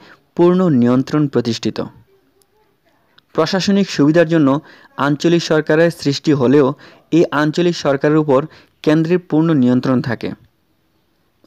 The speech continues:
আঞ্চলিক সরকারের অস্তিত্ব পুরোপুরি কেন্দ্রীয় সরকারের উপর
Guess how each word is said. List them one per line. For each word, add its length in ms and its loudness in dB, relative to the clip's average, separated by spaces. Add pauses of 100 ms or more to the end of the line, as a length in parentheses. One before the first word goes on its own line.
আঞ্চলিক 400 0
সরকারের 480 0 (300)
অস্তিত্ব 480 -2
পুরোপুরি 480 0
কেন্দ্রীয় 420 0
সরকারের 400 -2
উপর 200 -2